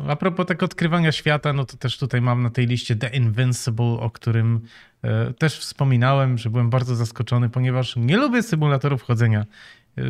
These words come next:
nie jestem w stanie przetrawić tych gier, a tutaj od pierwszej minuty, e, jesteśmy wciągnięci w tę naprawdę ciekawą fabułę, bo nasza bohaterka budzi się na planecie, którą miała odkrywać i kompletnie nie pamięta, co robiła przez ostatnie kilka godzin.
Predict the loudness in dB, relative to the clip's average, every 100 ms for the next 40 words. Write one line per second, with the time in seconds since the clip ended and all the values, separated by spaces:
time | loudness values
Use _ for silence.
0 | -4 0 2 4 2 0 0 0 0 -2
1 | -2 0 0 -2 0 0 -2 -6 -2 -2
2 | -2 -4 -6 -2 0 0 -2 -4 0 2
3 | 0 2 2 2 0 -6 -20 _ -2 0
4 | 2 0 -4 -6 -12 -12 -4 -2 0 -2
5 | 0 -2 2 0 2 2 0 -4 -2 -2
6 | 0 -2 -2 -4 -4 -2 0 0 -2 0
7 | 2 2 2 0 -6 -20 _ -6 0 2
8 | 4 4 2 0 -4 -4 -2 0 0 0
9 | 0 -2 -4 0 0 0 0 0 -2 0
10 | 0 2 0 0 0 0 -2 -4 -2 0
11 | 2 0 -4 -2 0 0 -4 -4 -2 -2
12 | -2 0 0 0 0 -2 -2 -2 0 0
13 | -2 -4 -6 -6 -6 -4 -2 -2 0 2
14 | 2 0 -4